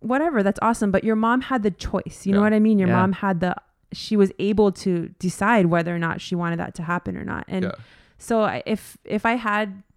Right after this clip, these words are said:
Speaker 1: carried out my pregnancy and I did have a child, it would be, like, eight,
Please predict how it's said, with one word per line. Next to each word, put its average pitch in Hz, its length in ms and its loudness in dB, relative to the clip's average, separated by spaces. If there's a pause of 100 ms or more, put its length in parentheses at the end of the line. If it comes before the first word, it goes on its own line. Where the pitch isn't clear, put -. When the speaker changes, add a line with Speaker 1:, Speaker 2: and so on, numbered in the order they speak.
(120)
Speaker 1:
carried 190 280 -6
out 180 80 -4
my 190 120 -4
pregnancy 180 520 -6
and 165 100 -4
I 160 60 -4
did 170 280 0
have 170 220 -2
a 170 60 -2
child, 165 400 -6
it 175 80 -2
would 175 140 0
be, 170 160 -2
like, - 260 -8 (1200)
eight, 165 280 -6